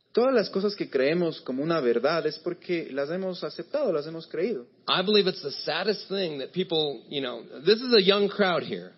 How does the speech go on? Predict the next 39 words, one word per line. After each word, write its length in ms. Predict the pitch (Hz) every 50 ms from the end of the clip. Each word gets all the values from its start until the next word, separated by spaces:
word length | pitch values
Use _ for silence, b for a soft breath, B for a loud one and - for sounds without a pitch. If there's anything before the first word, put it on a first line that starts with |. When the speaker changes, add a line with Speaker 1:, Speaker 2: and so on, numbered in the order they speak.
| _ b b b b b b
Speaker 1:
Yo 100 | - 196
sé 220 | 202 202 220 202 202
que 100 | - -
aquí 160 | - - 208
todos 240 | - 220 226 214 208
somos 300 | 220 208 196 190 180 -
jóvenes. 480 | - 185 170 139 123 113 107 104 107 - - - - b b b b b b _ -
Speaker 2:
What 420 | 139 143 170 208 254 269 247 175
a, 260 | 202 196 180 175 165 143 131 135
what 200 | 143 170 214 262
a 240 | 269 220 175 156 143
shame 800 | 135 - - - - 185 190 208 208 185 156 139 131 135 143 147 B B B B B B
if 240 | 151 156 151 - 147
we 160 | 180 214 233
defined 720 | 196 196 165 - - - - 180 180 202 220 226 208 175
ourselves 720 | 156 143 139 139 - - - 139 131 127 127 135 135 - - b b b b
when 220 | b 151 160 165 165
we 80 | 165
were 140 | 165 143 127
twenty-two 540 | - - - 180 208 208 202 - - 190 185
years 280 | 180 175 170 160 147 156
old 440 | 160 156 139 117 113 120 123 123 -
for 80 | - 143
how 180 | - 151 151
we 80 | 156 156
were 100 | 151 147
gonna 140 | 143 143 139
live 260 | 135 143 143 123 113
the 80 | 117 113
rest 240 | 113 117 117 -
of 80 | 123 113
our 120 | 117 117
lives. 400 | 113 113 104 104 107 - - - -
Speaker 1:
Qué 320 | - 202 214 214 - - -
triste 680 | 185 185 226 240 226 - - - 127 131 143 156 165
es 180 | 170 165 - -
que 120 | - 143
nosotros 420 | 143 143 135 165 - 170 170 156 143
definamos 800 | 147 139 - - 139 139 143 151 160 170 160 151 139 - -